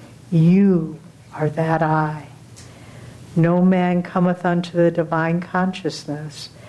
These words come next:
except by first recognizing his own intrinsic divinity hidden behind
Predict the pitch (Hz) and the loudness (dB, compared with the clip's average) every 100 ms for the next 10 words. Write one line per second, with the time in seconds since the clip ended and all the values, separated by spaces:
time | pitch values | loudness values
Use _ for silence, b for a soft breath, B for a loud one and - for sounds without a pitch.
0 | B B B 165 - - 180 180 170 170 | B B B -6 -4 0 -2 0 -2 -2
1 | - 180 175 - 175 175 196 185 190 185 | -2 -2 -2 -2 -2 0 -2 0 0 0
2 | 185 - 190 190 185 B B B 175 151 | -2 0 2 2 0 B B B -2 0
3 | 175 170 175 175 175 - 175 160 - 170 | 2 2 2 2 2 0 -2 -2 -2 -6
4 | - 170 165 165 165 156 - 156 151 151 | -6 -8 0 0 0 -2 -4 -2 -2 -2
5 | - B B B B B - 180 175 175 | -10 B B B B B -2 0 4 4
6 | 175 180 156 170 156 151 151 151 | 4 2 0 -2 0 -2 -4 -6